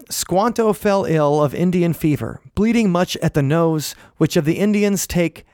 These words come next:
as a symptom of death, and within a few days he died. He begged the governor to pray for him,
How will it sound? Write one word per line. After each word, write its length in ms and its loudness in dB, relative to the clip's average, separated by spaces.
as 160 0
a 60 2
symptom 440 0
of 160 0
death, 400 0
and 120 0
within 180 2
a 60 0
few 200 -2
days 280 0
he 80 -6
died. 400 -4
He 160 -2
begged 300 -2
the 80 0
governor 360 0
to 80 0
pray 280 0
for 240 -2
him, 180 -4